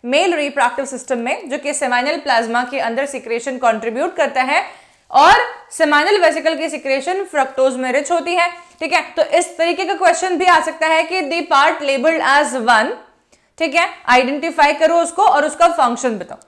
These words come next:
तो we have to take care about all the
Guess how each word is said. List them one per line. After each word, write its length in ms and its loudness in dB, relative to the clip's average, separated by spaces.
तो 140 0
we 140 2
have 260 2
to 120 -2
take 200 -4
care 200 4
about 380 0
all 500 6
the 160 2